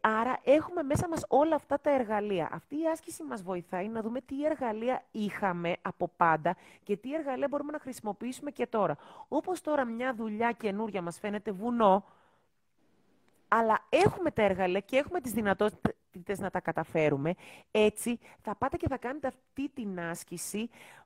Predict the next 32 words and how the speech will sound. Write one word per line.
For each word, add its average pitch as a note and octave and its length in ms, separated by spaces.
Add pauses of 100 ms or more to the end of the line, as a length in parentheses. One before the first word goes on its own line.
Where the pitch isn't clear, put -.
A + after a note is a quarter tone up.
ο G3 100
καθένας C4 520
μόνος F#3 380
του. - 140
Είναι C4 220
μια B3+ 320
τελείως A3+ 360
προσωπική F3+ 580
άσκηση. E3 340
Δεν A3+ 120
χρειάζεται C4 300
να B3 140
το G3+ 120
δει F#3 140
κανένας B3+ 560 (200)
τι A#3+ 120
πέτυχε A3 480
η G#3 100
μικρή G#3 260
Χριστίνα, G#3+ 580
ο G3+ 40
μικρός G3+ 340
Νικολάκης, G#3 800
ο G#3 80
μικρός G3+ 280
Γιαννάκης. G3 580 (360)
Και G#3+ 140
σε, - 260
σε - 260
όλες D4 500
τις - 140
ηλικίες, D3+ 580